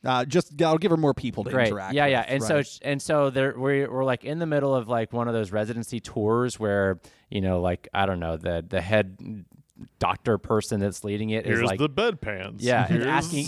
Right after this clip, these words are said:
Speaker 2: and starts asking, like, some questions.
Speaker 1: "Hey,
Speaker 2: Some
Speaker 1: everyone,
Speaker 3: Yeah.
Speaker 1: I'm about to do butthole stuff.
Speaker 3: Yeah.
Speaker 1: Come in here and watch."
Speaker 3: <laughs> Here's the terminal people.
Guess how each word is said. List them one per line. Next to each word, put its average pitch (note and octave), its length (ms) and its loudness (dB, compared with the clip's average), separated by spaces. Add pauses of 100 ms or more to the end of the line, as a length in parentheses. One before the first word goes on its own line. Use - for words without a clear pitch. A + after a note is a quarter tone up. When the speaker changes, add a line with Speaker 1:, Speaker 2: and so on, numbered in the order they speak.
Speaker 2:
and C#3 100 -2
starts D3 180 0
asking, B2 400 -2
like, A#2 180 -2
some A2 160 -8
questions. C#3+ 360 -4
Speaker 1:
"Hey, B3+ 60 0
Speaker 2:
Some B3+ 60 2
Speaker 1:
everyone, E3 420 0
Speaker 3:
Yeah. A#2+ 80 -8
Speaker 1:
I'm E3+ 160 0
about A3 320 0
to F#3+ 80 -4
do G3+ 240 2
butthole D#3+ 500 0
stuff. - 400 -2
Speaker 3:
Yeah. D#3 120 0
Speaker 1:
Come A3+ 140 2
in A#3 140 2
here F3 240 2
and D#3 220 2
watch." E3 460 -2
Speaker 3:
<laughs> - 0 -
Here's F3 420 -2 (160)
the F3+ 100 0
terminal A#3 480 0
people. B2 560 -2